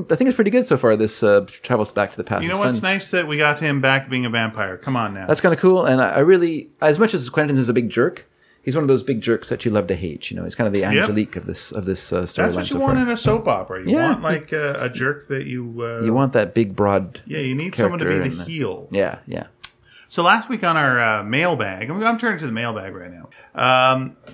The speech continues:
Speaker 2: uh, we asked, uh, what's something that wasn't great but was saved by a great ending, like a movie, T V show, book sort of thing? Also, uh, what was a place that you loved but has now disappeared? We were being a little, uh, you know, "Aw, there's some places in Vancouver that we miss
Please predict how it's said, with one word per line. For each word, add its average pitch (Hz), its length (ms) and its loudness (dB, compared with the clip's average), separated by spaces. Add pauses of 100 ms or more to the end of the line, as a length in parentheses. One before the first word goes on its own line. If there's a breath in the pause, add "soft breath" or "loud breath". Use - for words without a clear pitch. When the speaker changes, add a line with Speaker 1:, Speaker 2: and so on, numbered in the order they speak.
(140)
Speaker 2:
uh, 131 300 -2
we 151 140 0
asked, 170 320 0
uh, 139 80 0
what's 208 200 0
something 196 280 -2
that 143 100 -2
wasn't 143 400 0
great 117 240 -2
but 123 100 -2
was 127 200 -4
saved 202 420 0
by 131 160 4
a 123 180 -2
great 147 360 -2
ending, 147 320 -2
like 107 160 -6
a 113 40 -6
movie, 123 320 -4
T 127 160 -6
V 117 160 -6
show, 113 280 -4
book 117 320 -4 (180)
sort 123 300 -4
of 117 80 -6
thing? 139 180 -8 (460 loud breath)
Also, 139 420 2
uh, 127 220 4
what 151 160 0
was 180 100 -6
a 175 60 -4
place 170 260 -2
that 151 120 -8
you 131 100 -4
loved 143 360 -2
but 123 120 -4
has 127 140 -6
now 127 200 -2
disappeared? 143 600 -8
We 110 100 -6
were 120 140 -6
being 139 240 -6
a 131 60 -6
little, 135 320 -2
uh, 127 320 -2 (260 soft breath)
you 185 100 -4
know, 180 120 0
"Aw, 165 480 2
there's 113 160 -6
some 120 100 -10
places 123 360 -6
in 123 220 -6
Vancouver 131 460 -6
that 107 160 -6
we 104 100 -6
miss 104 360 -10